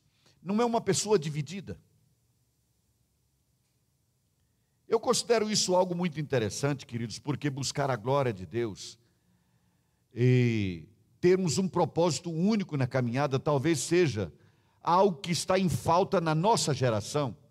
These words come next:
e que tem, infelizmente, em razão disso, enfraquecido, não necessariamente a existência da igreja, mas tem enfraquecido a obra da igreja, o trabalho da igreja, singularmente o trabalho de evangelizar,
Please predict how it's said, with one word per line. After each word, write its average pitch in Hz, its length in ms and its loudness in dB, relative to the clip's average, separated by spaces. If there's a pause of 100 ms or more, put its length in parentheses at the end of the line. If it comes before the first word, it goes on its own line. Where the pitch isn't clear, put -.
(580)
e 190 120 0
que 190 160 -6
tem, 214 240 -2
infelizmente, 175 720 0
em - 20 0
razão 151 340 0
disso, 160 320 -4
enfraquecido, 170 880 -2 (320)
não 277 320 2
necessariamente 208 960 2
a 202 40 6
existência 196 640 0
da 143 140 2
igreja, 127 420 2 (380)
mas 208 240 2
tem 247 200 2
enfraquecido 208 760 0
a 214 160 6
obra 220 420 6
da 127 140 4
igreja, 101 340 -2
o - 40 0
trabalho 220 640 4
da 151 160 2
igreja, 107 360 -2 (220)
singularmente 240 800 0
o 220 40 -6
trabalho 185 480 2
de 151 280 -2 (280)
evangelizar, 202 1040 4